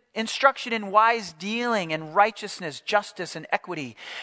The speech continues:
to give prudence to the simple, knowledge and discretion to the youth. Let the wise hear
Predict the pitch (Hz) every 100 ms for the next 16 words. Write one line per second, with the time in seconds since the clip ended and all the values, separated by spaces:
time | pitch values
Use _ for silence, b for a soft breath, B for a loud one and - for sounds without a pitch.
0 | B 220 233 - - 269 302 302 - -
1 | 226 196 - 170 151 175 185 196 226 262
2 | 262 214 180 170 - 226 226 220 196 208
3 | 180 143 135 165 - B B 226 247 -
4 | 233 214 262 302 320 311 - - - 294
5 | 269 180 160 202